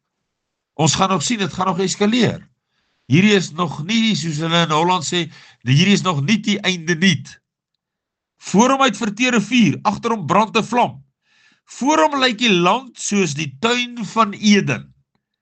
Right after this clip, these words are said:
en agter hom is dit 'n woeste wildernis.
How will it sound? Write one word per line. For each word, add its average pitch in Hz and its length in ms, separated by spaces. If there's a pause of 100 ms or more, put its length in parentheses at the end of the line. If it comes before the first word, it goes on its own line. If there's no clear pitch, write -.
(380)
en 113 300
agter 208 440
hom 87 280
is 113 180
dit 110 220
'n 101 300
woeste 175 580 (160)
wildernis. 101 960